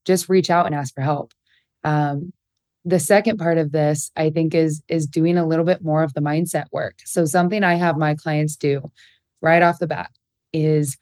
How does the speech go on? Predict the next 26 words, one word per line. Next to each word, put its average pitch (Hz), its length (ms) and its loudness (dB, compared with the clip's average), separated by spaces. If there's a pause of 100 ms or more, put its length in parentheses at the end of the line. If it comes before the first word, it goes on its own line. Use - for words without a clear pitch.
(480)
write 170 320 4
out 175 300 4 (340)
all 190 260 2
of 214 100 0
the 226 120 2
limiting 185 340 2
beliefs, 160 540 -2
all 160 240 -2
of 180 120 2
the 170 120 2
negative 165 460 2
self-talk, 151 760 -2 (400)
all 175 220 4
of 180 220 2
the, 170 460 2 (100)
um, 143 560 -4 (1120)
restrictions 175 840 0
that - 140 -4
you've 156 240 -2
always 160 400 2
placed 151 580 -2 (260)
on 165 140 0
your 160 100 0
body 151 360 4
or 151 60 2
on, 151 160 0